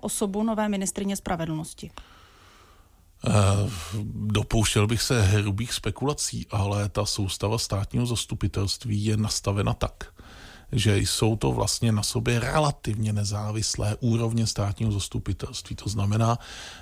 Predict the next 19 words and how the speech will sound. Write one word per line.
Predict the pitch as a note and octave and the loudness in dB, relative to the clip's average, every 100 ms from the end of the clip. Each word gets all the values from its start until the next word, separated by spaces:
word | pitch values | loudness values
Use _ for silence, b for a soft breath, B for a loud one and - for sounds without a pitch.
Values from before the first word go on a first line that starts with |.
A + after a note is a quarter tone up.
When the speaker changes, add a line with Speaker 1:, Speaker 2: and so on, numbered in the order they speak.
| - | -6
Speaker 2:
eh, | - - | 0 2
třeba | - - G#2+ A#2 | 2 4 6 6
když | G#2+ G2+ | 6 6
vezmu, | G#2+ G2 A#2+ B2+ G#2+ - - - - - - | 6 6 6 4 2 -4 -10 -10 -10 -8 -10
eh, | - | -6
kauzu, | G2 G#2 G#2+ A2+ | -4 -2 0 -2
která | G#2 - A#2 | -2 -4 -2
je | A2 | 0
na | G2+ | 2
městském | G2+ G2+ B2 A2 | 0 0 0 -2
státním | - G#2+ A2 G2 | 0 0 0 -2
zastupitelství, | F#2 - A2 A2+ A2+ G#2 - G#2 | -2 -4 -2 0 2 0 0 0
nechť | G2 - - | 0 0 -4
je | |
to | - | -2
teda | - G#2+ F#2+ | -2 0 0
kauza | G2 G2+ G2+ | 0 0 0
Čapího | - - A#2+ A#2 | -2 -4 0 4
hnízda, | G#2+ G2+ G2+ G#2+ G#2+ | 6 6 4 4 2